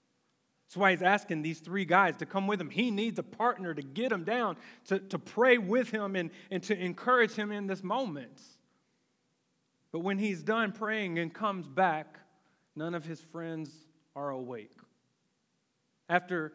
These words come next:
spending three years with these guys, Peter, James, and John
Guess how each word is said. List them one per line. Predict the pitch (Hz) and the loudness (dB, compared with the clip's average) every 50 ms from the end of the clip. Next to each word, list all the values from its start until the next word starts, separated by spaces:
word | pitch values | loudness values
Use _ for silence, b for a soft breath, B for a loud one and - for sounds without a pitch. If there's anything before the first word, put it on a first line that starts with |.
| B B B | B B B
spending | - - - 202 214 208 190 180 170 151 135 | -20 -8 -4 -4 -2 -2 -2 -4 -4 -6 -8
three | - - - - 202 214 226 226 214 | -12 -16 -16 -10 -6 -4 -4 -2 -2
years | 190 196 208 202 196 190 180 175 175 175 - - b b b b b b b b b b _ - | -4 -4 -4 -2 -2 -2 -2 -4 -4 -8 -12 -20 b b b b b b b b b b _ -10
with | 156 165 156 139 | -8 -8 -8 -6
these | 156 175 175 170 147 | -6 -6 -6 -6 -4
guys, | - 180 175 170 160 143 135 123 120 127 135 - - - _ _ _ _ _ _ _ _ _ _ _ _ _ _ _ _ _ _ _ _ _ _ _ _ _ _ _ _ _ _ - | -2 0 2 2 2 2 0 -2 -6 -10 -14 -16 -20 -20 _ _ _ _ _ _ _ _ _ _ _ _ _ _ _ _ _ _ _ _ _ _ _ _ _ _ _ _ _ _ -8
Peter, | 175 190 190 170 175 160 | -4 -4 -2 -2 -4 -6
James, | 143 170 180 175 165 143 | -6 -6 -6 -6 -6 -6
and | 143 139 131 | -8 -8 -8
John | 123 147 156 151 143 131 127 123 123 127 | -6 -6 -4 -4 -4 -6 -6 -8 -10 -14